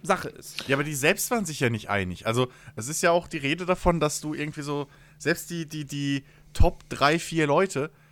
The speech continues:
Speaker 2: egal wen du gefragt hast, jeder hatte irgendwo eine andere Idee von diesem
Speaker 1: Ja,
Speaker 2: Spiel.
Speaker 1: ja, genau.
Speaker 2: Ne?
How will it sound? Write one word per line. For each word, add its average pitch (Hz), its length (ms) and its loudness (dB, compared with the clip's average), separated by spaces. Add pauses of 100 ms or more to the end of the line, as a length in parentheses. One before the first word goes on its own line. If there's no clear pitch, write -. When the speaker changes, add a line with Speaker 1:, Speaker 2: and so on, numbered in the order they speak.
(180)
Speaker 2:
egal 156 300 6
wen 196 100 0
du 175 80 0
gefragt 165 280 2
hast, 175 160 -4
jeder 175 260 6
hatte 170 220 2
irgendwo 165 320 0
eine 170 140 0
andere 156 240 -4
Idee 151 260 -4
von 131 160 -8
diesem 101 160 -6
Speaker 1:
Ja, 175 120 0
Speaker 2:
Spiel. 269 120 4
Speaker 1:
ja, - 100 0
genau. 151 260 -6 (160)
Speaker 2:
Ne? 120 280 6